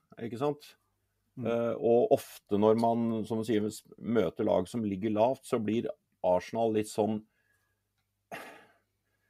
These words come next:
Speaker 1: tregt balltrillende fra side til side, eh, hvor, hvor jeg synes det er lett for motstandere å justere seg, ikke sant? Så ender man ofte opp med å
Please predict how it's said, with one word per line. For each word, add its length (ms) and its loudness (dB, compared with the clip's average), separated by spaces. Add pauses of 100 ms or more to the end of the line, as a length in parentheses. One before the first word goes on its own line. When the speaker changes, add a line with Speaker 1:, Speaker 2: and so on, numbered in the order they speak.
(480)
Speaker 1:
tregt 800 0
balltrillende 800 2 (120)
fra 240 0
side 360 0
til 80 -12
side, 300 -2 (340)
eh, 260 -4
hvor, 240 -4
hvor 160 0
jeg 80 -4
synes 140 -6
det 80 -2
er 180 0
lett 320 -12
for 160 -2
motstandere 640 0
å 80 -2
justere 580 -2
seg, 180 -4
ikke 140 -10
sant? 240 -4
Så 140 0 (440)
ender 380 2
man 180 2
ofte 300 -2
opp 200 0 (120)
med 160 -2
å 180 4